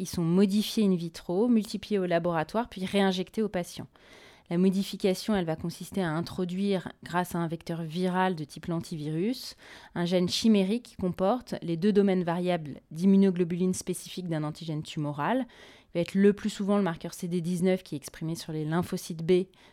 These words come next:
dans les leucémies aiguës lymphoblastiques B, par exemple, ou contre l'antigène B C M A, B-cell maturation antigen, qui est exprimé dans le myélome.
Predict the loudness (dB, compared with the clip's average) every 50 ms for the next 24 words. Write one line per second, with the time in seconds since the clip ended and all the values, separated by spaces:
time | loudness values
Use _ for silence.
0 | _ -10 -6 -4 -2 -2 0 0 0 2 2 2 4 4 4 4 2 2 0 0
1 | 0 -2 -4 -4 -4 -4 -4 -6 -10 -16 -16 -16 -14 -4 0 2 2 2 2 0
2 | -4 -4 -6 -4 -2 0 0 0 0 -2 -4 -20 _ -20 -20 -20 -20 -20 -20 -14
3 | -2 0 0 2 4 4 4 4 2 -4 -6 -4 -2 -2 -4 -4 -8 -2 0 2
4 | 4 4 2 4 4 4 4 4 2 2 2 2 2 2 2 2 2 2 2 2
5 | 2 2 0 2 2 0 2 2 2 -2 -2 -4 -4 -4 -4 -2 -4 -4 -2 -2
6 | -2 -2 -2 -4 -4 -6 -4 -6 -6 -2 0 2 2 2 2 2 0 -2 -4 -4
7 | -10 -6 -2 -2 0 2 2 2 4 4 2 2 0 -2 -4 -8